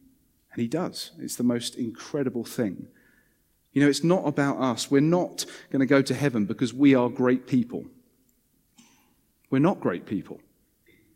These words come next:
We're gonna go to heaven. We're gonna be with Jesus forever because of grace, because of what he's done. And you might say, "What, he's gonna take all of those sins away, everything that I've ever done?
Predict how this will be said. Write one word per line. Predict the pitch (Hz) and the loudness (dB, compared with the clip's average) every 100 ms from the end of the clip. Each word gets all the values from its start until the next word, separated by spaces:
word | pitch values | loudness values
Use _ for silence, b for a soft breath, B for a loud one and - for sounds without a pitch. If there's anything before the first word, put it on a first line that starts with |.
| _ _ _ _ _ _ | _ _ _ _ _ _
We're | 117 | 0
gonna | 123 | 0
go | 120 143 | 4 2
to | 147 | 2
heaven. | 135 143 113 | 0 -2 0
We're | 101 | -2
gonna | 104 107 | 0 0
be | 127 | 2
with | 139 120 | 2 0
Jesus | 127 117 98 | 0 0 -2
forever | - - - 151 92 82 - b b b - | -8 -6 -4 -2 -4 -8 -16 b b b -16
because | 101 - 147 101 - b b - | -16 -2 0 0 -4 b b -6
of | 107 92 - | -4 -4 -6
grace, | 104 98 - - | -6 -4 -6 -10
because | 107 - 113 | -12 -8 -8
of | 101 | -6
what | 101 95 | -8 -8
he's | 110 95 | -8 -6
done. | 104 87 87 - _ _ _ _ _ _ _ - | -6 -6 -12 -18 _ _ _ _ _ _ _ 2
And | 156 | 6
you | |
might | 196 185 | 8 6
say, | - 180 | 6 6
"What, | 160 180 165 | 6 6 4
he's | 180 | 4
gonna | 196 190 | 2 2
take | - 190 185 | 4 4 4
all | 202 226 | 4 4
of | 190 | 6
those | 180 175 | 6 6
sins | - 202 190 165 | 4 4 4 4
away, | 156 170 233 B B | 6 6 6 B B
everything | 208 226 220 220 | 4 4 4 4
that | 180 | 4
I've | 147 175 | 4 4
ever | 151 185 180 | 6 6 6
done? | 165 185 262 254 | 6 8 8 6